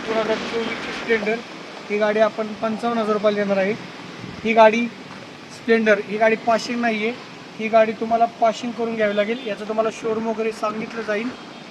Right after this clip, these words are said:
ही गाडी तुम्हाला ऑफरमध्ये फक्त आज संडे स्पेशल चाळीस हजार रुपयाला देणार आहे. तसेच, अ, दोन हजार बावीसची गाडी, ही गाडी आपण पन्नास हजार रुपयाला स्प्लेंडर देणार आहे. तसेच सिटी हंड्रेड दोन हजार एकोणीसची गाडी,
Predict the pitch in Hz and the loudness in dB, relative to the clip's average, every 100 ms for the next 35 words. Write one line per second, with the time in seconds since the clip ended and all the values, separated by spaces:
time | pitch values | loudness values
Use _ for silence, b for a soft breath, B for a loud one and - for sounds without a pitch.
0 | - 202 214 214 220 214 214 220 233 214 | -6 -2 2 2 2 -2 0 2 2 0
1 | 226 226 214 214 214 - 226 240 233 226 | -2 -2 -2 -2 -2 -2 -4 -2 0 4
2 | 208 202 226 226 220 233 220 220 240 240 | 2 2 -4 -2 -4 -6 -6 0 6 4
3 | 220 220 208 202 202 196 180 165 139 - | 4 0 0 2 2 0 0 -2 -4 -12
4 | - - - - - - - - 202 247 | -16 -16 -14 -14 -14 -14 -14 -6 -2 0
5 | 240 - 233 226 226 226 226 233 240 - | -2 0 2 4 4 6 4 2 -2 -12
6 | - - - - - - - - 196 226 | -12 -14 -14 -12 -12 -12 -10 -4 2 4
7 | 214 196 226 262 - - - - - 208 | 6 8 6 6 -8 -12 -12 -12 4 10
8 | 214 233 - 233 214 208 247 - 196 208 | 10 8 -2 4 4 4 -4 -8 2 8
9 | 214 220 220 240 233 233 220 220 214 220 | 8 6 0 -2 2 2 0 -2 0 -2
10 | - 226 214 208 208 208 202 233 - - | 0 0 0 0 0 2 2 0 -6 -12
11 | - - - 214 185 233 - 247 208 220 | -12 -12 -2 -2 0 -4 -4 -6 2 2
12 | 214 220 240 - - - - 170 214 214 | 4 0 -2 -6 -14 -14 -14 2 4 6
13 | 190 214 220 - - 196 - 233 220 - | 6 6 6 0 -4 -4 0 -2 -2 -2
14 | 226 202 | 4 4